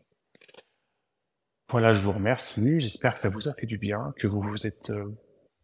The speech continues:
réancré ici maintenant dans votre corps avant de partir dans d'autres activités. Si vous continuez sur une activité de mouvement, eh ben, gardez la qualité de la connexion que vous avez retrouvée pour pouvoir profiter pleinement des sensations, euh,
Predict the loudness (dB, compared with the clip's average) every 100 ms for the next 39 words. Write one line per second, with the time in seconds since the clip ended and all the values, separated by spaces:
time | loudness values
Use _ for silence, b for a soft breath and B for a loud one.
0 | _ 2 4 4 0 -2 -2 -4 -8 _
1 | _ _ _ _ _ _ _ -10 -4 2
2 | 2 0 -2 0 0 -2 -4 -2 -2 -2
3 | -12 _ _ _ _ _ _ _ _ _
4 | _ -10 0 2 2 0 2 2 4 4
5 | 2 -4 -10 -10 -8 -10 -10 b b b
6 | b b b _ -2 0 -2 0 0 2
7 | 4 4 4 2 2 0 -4 -8 -8 -6
8 | -4 -2 -4 -6 -6 -6 -4 0 0 -2
9 | -10 _ -8 -4 -2 -4 -6 -10 -8 -2
10 | 0 2 0 -2 -4 -4 -2 -2 -2 -6
11 | -6 -4 -2 -2 -2 -2 -6 -10 -6 -4
12 | -6 -14 -20 b b b b -20 -8 -8
13 | -2 -2 0 -4 -2 -2 0 0 0 0
14 | -2 -2 -2 -2 -2